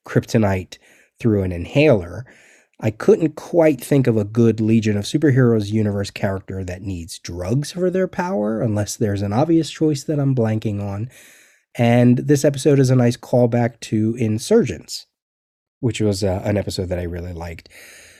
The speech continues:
uh, where we learned that there are bars of refined kryptonite in Lionel's office.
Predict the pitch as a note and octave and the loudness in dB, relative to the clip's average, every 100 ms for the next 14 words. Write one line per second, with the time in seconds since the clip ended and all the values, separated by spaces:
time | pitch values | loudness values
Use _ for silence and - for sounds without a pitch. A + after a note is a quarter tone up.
0 | _ - G#2 A2+ A#2 A#2+ A2+ B2 B2+ B2+ | _ -2 2 4 6 6 6 8 8 8
1 | B2 C3 A#2 A2+ - A2 A2+ A#2 G#2 G#2 | 6 4 2 2 2 0 0 -2 -2 -2
2 | G#2+ A2 A#2 B2 A#2 C3 G#2+ F#2+ G2+ F#2+ | 0 4 6 6 4 0 -2 -2 -4 -6
3 | F#2+ - A#2+ A#2+ C3+ B2+ B2+ - - - | -6 -4 0 2 4 4 2 -2 -4 0
4 | A#2+ D#2+ D#2 - - _ _ _ _ - | -2 -2 -6 -14 -20 _ _ _ _ -2
5 | G#2 G2+ G2 G#2 A2 G#2 F#2+ - - G2 | 0 0 0 2 2 0 -2 -6 -10 -8
6 | F#2 - - - - | -8 -10 -16 -16 -20